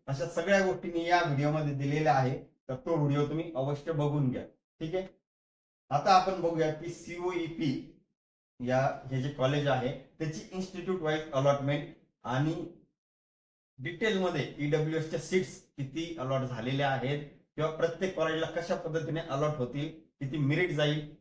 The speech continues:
एसईबीसीचं मेरिट कुठपर्यंत गेलंय किंवा कशा अलॉटमेंट झाली. सीओईपीचं एक सॅम्पल बघू, त्यानुसार मी तुम्हाला सांगेल की दुसऱ्या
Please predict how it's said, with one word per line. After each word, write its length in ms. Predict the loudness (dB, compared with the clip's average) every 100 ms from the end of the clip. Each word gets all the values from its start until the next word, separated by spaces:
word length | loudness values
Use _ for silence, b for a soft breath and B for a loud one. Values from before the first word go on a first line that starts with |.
| -4
एसईबीसीचं 760 | -4 -2 -4 -2 -2 -4 -2
मेरिट 300 | -2 -2 -4
कुठपर्यंत 440 | -8 -2 2 2 0
गेलंय 400 | -2 2 2 0 -6 _ -6
किंवा 320 | 4 6 6 2
कशा 200 | -6 -2 -2
अलॉटमेंट 440 | 4 4 4 0
झाली. 300 | 2 2 2
सीओईपीचं 580 | -2 -4 2 2 2 -2
एक 120 | -2
सॅम्पल 360 | 0 -2 0 -2
बघू, 280 | -2 -2 -2
त्यानुसार 320 | -2 0 -2
मी 100 | -2
तुम्हाला 280 | -2 -2 0
सांगेल 320 | 0 0 -2
की 340 | -4 -8 -10 _ -12
दुसऱ्या 560 | -6 -4 4 6 4